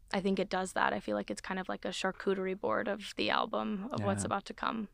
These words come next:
Speaker 2: Well, I'm so excited for it, and definitely comforting in that album. I can
Speaker 1: Thanks.
Speaker 2: absolutely feel that, so.
Speaker 1: Thanks. And yeah, and, like, the first cheesy,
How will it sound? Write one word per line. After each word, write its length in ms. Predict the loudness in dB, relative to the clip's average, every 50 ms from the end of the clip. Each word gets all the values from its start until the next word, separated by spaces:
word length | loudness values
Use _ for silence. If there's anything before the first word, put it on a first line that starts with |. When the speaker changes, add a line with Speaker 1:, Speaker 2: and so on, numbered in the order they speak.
| -14 -20 -20 -20 -20 -10 -4
Speaker 2:
Well, 120 | 0 2
I'm 100 | 2 2
so 160 | 2 4 4 4
excited 360 | 4 4 4 4 4 4 2
for 240 | 0 2 4 6 6
it, 180 | 6 4 4 0 -4 -20 -20 -20 -8 -2
and 500 | 0 2 4 4 4 4 4 2 0 -4 -6 2
definitely 540 | 6 6 6 6 6 4 4 4 4 2 0 0
comforting 600 | 0 0 2 2 2 0 0 0 0 0 -2 -2 -2
in 100 | 0 0
that 200 | 2 2 2 2
album. 360 | 4 2 4 2 2 2 2
I 120 | 2 2 0
can 260 | -2 -4 -4 -4 -2
Speaker 1:
Thanks. 400 | -4 -4 -6 -8 -14 -16 -6 0 4
Speaker 2:
absolutely 540 | 4 4 4 4 2 4 4 4 2 0 -2
feel 220 | -2 -4 -4 -2
that, 220 | -2 -2 -4 -6 -8 -12
so. 320 | -10 -8 -6 -6 -4 0
Speaker 1:
Thanks. 320 | 2 4 4 4 2 0 2 4
And 120 | 6 8
yeah, 200 | 8 8 8 6
and, 160 | 4 0 0 2
like, 200 | 2 2 2 2
the 80 | -2 -4
first 580 | 0 4 4 4 4 4 0 -4 -6 -8 -8 -4
cheesy, 640 | -2 0 0 0 0 0 0 2 2 2 0